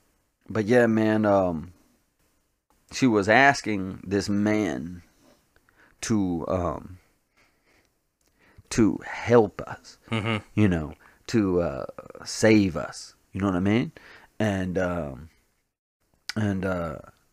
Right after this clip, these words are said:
Speaker 1: you know, to make sure we had enough food, right? And, and she, of course, kept calling him God. And, uh, so I remember, I remember, you know, she got finished, she was praying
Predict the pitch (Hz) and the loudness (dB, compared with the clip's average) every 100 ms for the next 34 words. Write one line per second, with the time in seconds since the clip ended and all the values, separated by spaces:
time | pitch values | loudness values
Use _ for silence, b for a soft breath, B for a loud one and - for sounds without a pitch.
0 | _ _ _ _ _ _ _ _ 104 95 | _ _ _ _ _ _ _ _ -4 -2
1 | 87 90 107 - 110 101 92 87 - - | 0 2 0 0 0 0 0 -8 -12 -4
2 | 147 87 - - - 107 - - - B | 0 0 -4 -12 2 4 4 2 -14 B
3 | B B B - 123 113 110 107 101 - | B B B -2 2 4 2 0 -6 -10
4 | - 107 98 - 135 131 117 113 - - | -6 -4 -4 0 2 4 2 -2 -4 -2
5 | 85 - 123 98 90 - - - - - | -2 0 4 4 4 -4 -18 -20 -6 -2
6 | - - 95 90 82 80 80 92 78 57 | -2 0 0 0 -2 -8 -6 -4 -4 -6
7 | - - _ _ _ _ _ b b b | -10 -16 _ _ _ _ _ b b b
8 | b 104 101 95 87 92 92 82 73 64 | b -2 0 0 0 2 4 2 -2 -6
9 | 78 _ b b b - 151 - 220 185 | -12 _ b b b -2 4 4 4 2
10 | 170 151 120 - - _ _ _ - 117 | 0 2 2 2 -6 _ _ _ 0 2
11 | 135 147 123 107 95 117 117 113 - 131 | 4 2 2 2 2 2 4 2 0 -4
12 | 113 104 101 110 120 - 151 120 120 - | -4 -10 -4 0 0 0 -2 -2 -8 -8
13 | - 147 90 - | -2 0 0 -4